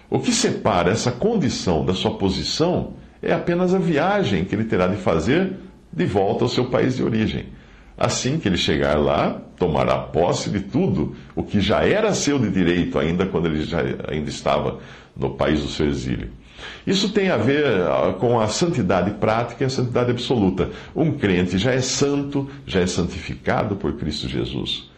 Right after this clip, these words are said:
Mas no dia a dia, no, no dia a dia, na, na sua vida diária, ele é exortado a ser santo, isto é, a expressar na prática aquela santidade que ele já possui, por ser nova criatura em Cristo Jesus.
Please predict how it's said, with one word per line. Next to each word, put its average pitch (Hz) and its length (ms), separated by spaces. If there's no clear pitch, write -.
Mas 170 160
no 170 200
dia 156 340
a 73 100
dia, 85 280
no, 71 180
no 76 140
dia 101 160
a 60 40
dia, 98 220
na, 62 240
na 55 140
sua 65 200
vida 65 200
diária, 76 440
ele 147 160
é 190 40
exortado 143 640
a 214 40
ser 180 280
santo, 110 500
isto 104 200
é, 71 200
a - 100
expressar 90 680
na 131 100
prática 151 880
aquela 90 400
santidade 78 720
que 131 80
ele 127 120
já 90 280
possui, 127 640
por 95 120
ser 90 240
nova 76 300
criatura 90 520
em - 60
Cristo 110 280
Jesus. 131 440